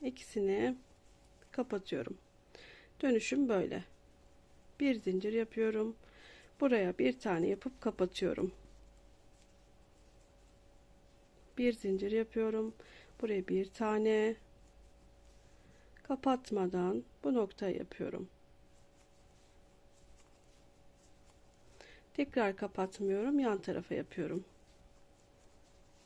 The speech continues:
Bu şekilde. Tığımda üç tane. Yine üçünü bir kapatıyorum. Bir zincir. Tekrar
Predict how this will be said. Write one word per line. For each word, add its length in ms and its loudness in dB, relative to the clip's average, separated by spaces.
Bu 80 -12
şekilde. 600 -6
Tığımda 420 0
üç 180 -4
tane. 320 -4
Yine 360 2
üçünü 420 2
bir 420 0
kapatıyorum. 640 -2
Bir 140 0
zincir. 500 -6
Tekrar 720 0